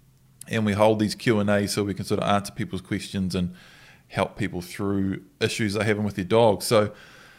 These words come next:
Alan here has a Border Terrier male puppy who was born January second. Um, this is a question from a while ago. Uh,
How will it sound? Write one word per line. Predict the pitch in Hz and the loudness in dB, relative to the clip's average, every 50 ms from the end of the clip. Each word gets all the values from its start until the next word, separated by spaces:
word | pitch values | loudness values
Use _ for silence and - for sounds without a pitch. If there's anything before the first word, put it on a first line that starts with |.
| - - - _ _ _ _ _ _ _ _ | -20 -20 -20 _ _ _ _ _ _ _ _
Alan | - - 123 135 147 156 156 151 143 | -2 2 4 4 6 6 4 4 4
here | 131 - - - 127 127 127 127 127 123 123 - - - - - | 2 0 -2 -2 0 2 4 6 6 6 6 4 2 -2 -14 -16
has | 131 - - 123 120 117 113 113 | -8 -4 0 2 4 4 2 0
a | - 113 | -2 -10
Border | 98 - - 117 127 135 147 139 | -6 0 2 4 4 4 4 2
Terrier | 139 - - 139 135 131 135 127 123 113 | 0 -2 -2 0 2 2 4 2 2 2
male | 113 113 110 113 113 117 120 120 117 110 104 | 0 0 0 0 2 4 4 4 4 2 0
puppy | - - 123 120 120 - 113 107 107 104 | -2 0 0 0 0 0 -2 -2 -2 -2
who | 107 110 113 113 110 | -2 0 0 2 2
was | 107 104 98 | 0 0 -2
born | - - - 113 113 113 110 110 110 107 104 98 - - - _ _ _ _ _ _ - | -4 -4 -2 0 2 2 2 2 2 2 0 -2 -6 -14 -20 _ _ _ _ _ _ -2
January | - 113 117 127 127 123 120 107 | 0 2 2 2 2 2 0 0
second. | - - - 123 110 - - 101 101 117 131 - - _ _ _ _ _ _ _ _ - | -2 -2 -2 -2 -2 0 0 0 0 -2 -4 -6 -10 _ _ _ _ _ _ _ _ -4
Um, | - 98 98 98 | 0 0 2 2
this | 104 113 - - | 2 2 2 2
is | 127 113 110 | 0 2 4
a | 113 110 104 101 - - - _ _ _ - | 4 6 4 4 2 -2 -10 _ _ _ -4
question | - 127 117 - - - 117 | 0 0 0 0 0 -6 -6
from | 98 - - 110 101 | -4 -4 -2 0 2
a | 101 98 98 98 | 2 2 2 2
while | 104 101 104 107 110 117 113 | 4 4 6 6 6 6 4
ago. | 101 90 98 98 131 190 - - - _ _ - _ _ _ _ _ _ _ _ _ | 4 2 2 2 2 0 -4 -10 -20 _ _ -20 _ _ _ _ _ _ _ _ _
Uh, | - 107 104 104 104 101 | -2 0 2 4 4 2